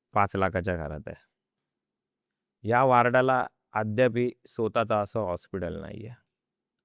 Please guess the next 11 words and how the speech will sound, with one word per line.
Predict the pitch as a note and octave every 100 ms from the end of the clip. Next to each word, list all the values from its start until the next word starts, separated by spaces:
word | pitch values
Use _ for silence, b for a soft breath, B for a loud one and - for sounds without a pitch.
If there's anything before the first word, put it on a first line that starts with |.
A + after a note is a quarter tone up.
| _ -
या | G2+ A#2
वार्डामध्ये | A#2+ A#2+ B2 B2 B2 B2
स्वतःची | A#2+ G#2 G#2+ G2+ G#2
अशी | G2 - G#2+
शाळा | - - F2 F2
नाहीये. | F2 D#2 D2+ - _ _ _ _ _ _ _ _ _ -
या | G2+ A#2+
वार्डामध्ये | C3 C3 C3 C3 C3 B2+ C3+ - _ _ -
स्वतः | - - B2+ A#2 C3+ A2+ E2 _
कोणत्याही | A2+ A2+ G#2+ A#2+
नगरसेवकाने | A#2 G#2+ A2 G#2 G#2+ G2+ G#2 F#2+